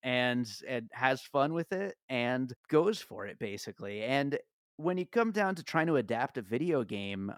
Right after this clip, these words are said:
um, you know, just, I don't know whose idea it was to adapt Rampage, a completely storyless arcade game where you're just three monsters bashing up buildings,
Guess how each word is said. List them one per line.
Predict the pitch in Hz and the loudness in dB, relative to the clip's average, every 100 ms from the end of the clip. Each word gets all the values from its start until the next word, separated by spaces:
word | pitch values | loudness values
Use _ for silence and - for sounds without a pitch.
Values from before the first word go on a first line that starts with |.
| - | -6
um, | 107 101 101 107 _ _ _ _ | -4 -4 -8 -14 _ _ _ _
you | 147 | -4
know, | 139 113 90 | -2 -4 -4
just, | 131 185 - | -4 -4 0
I | 131 | 2
don't | 202 247 | 2 0
know | 202 170 | 0 -2
whose | 170 170 | -2 -2
idea | 180 139 180 | -2 0 0
it | 160 | 0
was | 120 110 | 0 -2
to | - 123 | -2 -4
adapt | 107 123 131 | -2 -2 -4
Rampage, | 110 113 139 139 95 101 - - - | -6 -4 -4 -6 -10 -16 -16 -18 -12
a | 117 113 107 _ | -10 -8 -10 _
completely | 131 - 175 175 165 165 | -10 -10 -6 -6 -4 -8
storyless | - - 127 135 135 131 - | -8 -2 2 4 2 0 -4
arcade | 113 110 135 127 123 | -6 -6 -4 -4 -4
game | 110 101 101 110 - - _ | -6 -8 -6 -8 -10 -20 _
where | - 135 | -2 0
you're | 131 | 2
just | 120 139 - | 0 -4 -6
three | 131 139 | -4 0
monsters | 127 123 135 - 113 | 2 2 0 -4 -6
bashing | 101 110 139 127 | -4 -4 -2 -2
up | 113 101 | -4 -2
buildings, | 117 127 104 90 92 107 - | -2 -2 -4 -14 -14 -14 -16